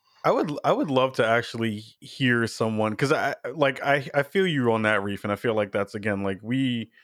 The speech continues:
I feel like we as a show are fairly dev centric and, and, and pro dev in a lot of ways, right? Like, I feel like we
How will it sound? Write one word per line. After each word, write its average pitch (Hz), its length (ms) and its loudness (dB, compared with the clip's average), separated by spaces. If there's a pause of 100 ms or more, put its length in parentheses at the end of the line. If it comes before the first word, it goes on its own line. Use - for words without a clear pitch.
(140)
I 143 80 -2
feel 185 160 2
like 139 160 2
we 131 220 4
as 113 100 0
a 110 80 2
show 110 360 2
are 98 160 2
fairly 101 400 -2
dev 95 500 -2 (760)
centric 117 580 0
and, 101 400 -4
and, 101 160 -6
and 104 260 -6
pro 104 280 0
dev 98 400 2
in 92 40 -2
a 95 80 0
lot 95 220 2
of 92 100 -4
ways, 98 400 0
right? 90 240 -2
Like, 92 160 -4
I 92 60 -4
feel 104 180 -4
like 95 180 -2
we 101 340 -2